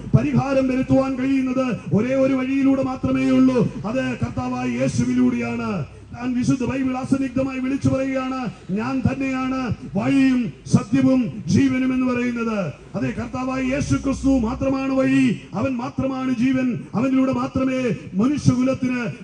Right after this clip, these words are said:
ദൈവരാജ്യം അവകാശമാക്കുവാൻ കഴിയുകയുള്ളൂ എന്നുള്ളത് കൂടെ ഓർപ്പിച്ചുകൊള്ളട്ടെ ഈ തരുണത്തിൽ. ഞങ്ങളെ കേട്ടിരിക്കുന്ന മാന്യദേശവാസികളെ, സ്നേഹസമ്പന്നരായ മാതാപിതാക്കളെ, സഹോദരവർഗങ്ങളെ, നിങ്ങളെ യേശുവിലേക്ക് ഞാൻ സ്വാഗതം ചെയ്യുകയാണ്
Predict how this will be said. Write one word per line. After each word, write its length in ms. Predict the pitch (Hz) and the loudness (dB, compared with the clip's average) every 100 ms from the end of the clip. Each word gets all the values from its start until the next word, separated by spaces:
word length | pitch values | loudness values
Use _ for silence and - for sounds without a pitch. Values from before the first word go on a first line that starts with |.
| 160 | -2
ദൈവരാജ്യം 680 | 247 262 254 254 233 247 | 0 0 -2 -2 -2 -2
അവകാശമാക്കുവാൻ 920 | 247 262 254 247 247 254 220 247 247 247 | -2 -6 -6 -2 -2 -2 -2 -2 -2 -2
കഴിയുകയുള്ളൂ 800 | 247 247 254 247 247 240 - - 214 | -2 2 4 4 6 6 2 2 0
എന്നുള്ളത് 360 | 262 262 247 247 | 2 2 2 2
കൂടെ 400 | 247 240 233 139 - | 2 2 -2 -4 -2
ഓർപ്പിച്ചുകൊള്ളട്ടെ 840 | 208 262 240 - 240 240 233 - 233 | 0 2 0 2 4 4 2 0 2
ഈ 220 | 233 233 | 2 2
തരുണത്തിൽ. 680 | 226 233 226 220 220 175 117 - - - 165 | 4 2 2 2 2 0 -4 -12 -20 -10 -6
ഞങ്ങളെ 240 | 233 247 | -4 -4
കേട്ടിരിക്കുന്ന 840 | 247 262 254 262 254 254 254 240 - - | -4 -4 -2 -2 -2 -2 -4 -6 -6 -6
മാന്യദേശവാസികളെ, 1200 | 233 262 254 269 269 269 269 247 254 254 226 139 - - | -4 -4 -4 0 0 0 -2 -2 -2 -2 -4 -6 -12 -6
സ്നേഹസമ്പന്നരായ 960 | 214 262 247 247 269 269 269 262 254 | -4 -2 0 0 2 0 0 -2 0
മാതാപിതാക്കളെ, 920 | 254 262 269 262 254 254 247 262 247 202 - | 0 0 0 2 2 -2 -4 -2 -2 -2 0
സഹോദരവർഗങ്ങളെ, 1120 | - 220 269 262 254 254 240 254 262 254 220 - - | 2 4 4 4 0 -2 0 2 2 2 0 -2 -2
നിങ്ങളെ 440 | 226 262 254 233 | -2 -2 -4 -2
യേശുവിലേക്ക് 580 | 269 - 254 254 254 247 | -4 -2 -2 -2 -4 -6
ഞാൻ 220 | 247 254 | -6 -6
സ്വാഗതം 540 | 220 240 254 254 262 220 | -4 -4 -4 -2 -2 0
ചെയ്യുകയാണ് 640 | 247 262 262 262 254 160 | 0 2 0 -2 -4 -8